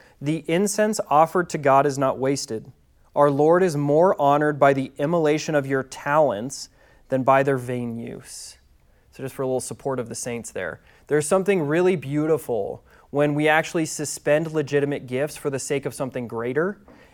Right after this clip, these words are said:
And that is something that every person faces, absolutely. Like, you're gonna face that at work sometimes.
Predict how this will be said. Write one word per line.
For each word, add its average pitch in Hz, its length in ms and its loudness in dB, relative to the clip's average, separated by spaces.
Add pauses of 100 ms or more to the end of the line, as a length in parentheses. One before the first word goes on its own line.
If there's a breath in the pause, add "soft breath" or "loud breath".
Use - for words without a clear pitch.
And 147 100 -4
that 151 140 6
is 180 80 0
something 175 300 -2
that 156 200 -2
every 151 260 0
person 143 360 -6
faces, 113 420 -10 (140)
absolutely. 131 600 -2
Like, 127 220 -4
you're 143 80 -2
gonna 156 220 -2
face 156 260 -6
that 147 160 0
at 123 180 -6
work 131 540 -4
sometimes. 165 720 -4